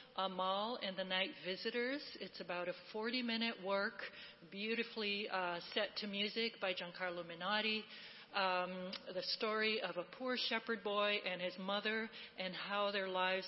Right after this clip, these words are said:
are transformed after an encounter with three mysterious kings on some evening.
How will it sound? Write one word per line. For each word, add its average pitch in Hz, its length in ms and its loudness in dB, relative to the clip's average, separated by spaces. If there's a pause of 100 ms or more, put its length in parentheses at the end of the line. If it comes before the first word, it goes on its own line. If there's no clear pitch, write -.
are 180 120 0
transformed 220 1120 -2 (100)
after 196 420 0
an 185 140 -2
encounter 185 640 -2
with 170 220 -2 (240)
three 190 460 -2 (220)
mysterious 180 720 -4 (160)
kings 170 420 -6 (260)
on 165 240 -10 (680)
some 170 160 -4 (260)
evening. 170 480 -8